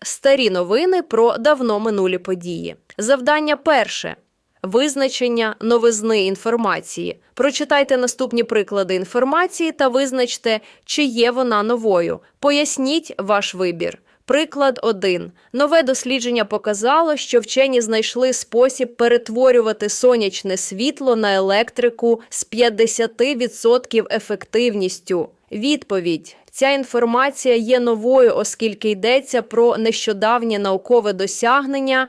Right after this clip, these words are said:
яке має значення для розвитку енергетики. Приклад два. В Україні була проведена перша міжнародна наукова конференція з екології. Відповідь.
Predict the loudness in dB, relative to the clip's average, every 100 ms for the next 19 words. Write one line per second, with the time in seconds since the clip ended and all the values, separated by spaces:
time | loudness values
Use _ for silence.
0 | -6 -2 -2 2 0 2 2 0 0 0
1 | 0 -2 -2 -2 0 0 2 2 -2 -4
2 | -8 -4 -2 -2 -2 -2 -2 0 0 -2
3 | -10 -8 -12 -12 _ _ 0 0 0 0
4 | 0 0 -2 0 0 -2 _ _ -6 -6
5 | -2 -2 0 -2 -2 -2 -4 0 2 2
6 | 2 0 2 2 0 0 _ 0 2 2
7 | -2 -4 -2 -2 -2 -2 2 0 0 -2
8 | 0 2 0 0 0 2 0 -2 -6 -2
9 | 0 0 -2 -2 0 0 -2 -6 -2 -2
10 | 2 2 2 0 -6 -8 -10 _ -14 -4
11 | -4 -2 -4 -4 -8 -12